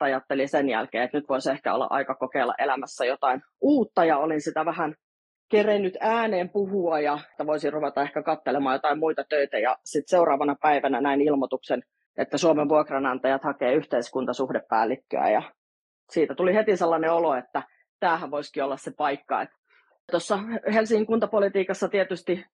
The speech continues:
tää niinku kaupunkipolitiikka, ja siinähän niinku hirveän isossa osassa on se asuntopolitiikka. Aivan valtaosa niistä asioista, jota, ö, käsitellään kaupungin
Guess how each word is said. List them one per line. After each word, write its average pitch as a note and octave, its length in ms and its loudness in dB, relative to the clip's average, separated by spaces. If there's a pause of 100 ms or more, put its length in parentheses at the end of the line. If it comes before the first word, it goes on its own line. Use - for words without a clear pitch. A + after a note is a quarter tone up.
(120)
tää F3 140 2
niinku F3 180 -4
kaupunkipolitiikka, F3 1300 0
ja D3 260 0
siinähän D#3+ 360 0
niinku D3+ 240 -2
hirveän D#3+ 380 2
isossa C#3+ 400 -2
osassa B2 400 -4
on A#2 100 -4
se C3 100 -2
asuntopolitiikka. - 1000 -2 (420)
Aivan E3+ 280 6
valtaosa D#3 580 -4
niistä C#3 360 -4 (420)
asioista, C#3+ 640 -4
jota, C3+ 380 -2 (460)
ö, - 40 -10 (480)
käsitellään C#3+ 680 -2 (160)
kaupungin C#3+ 520 -2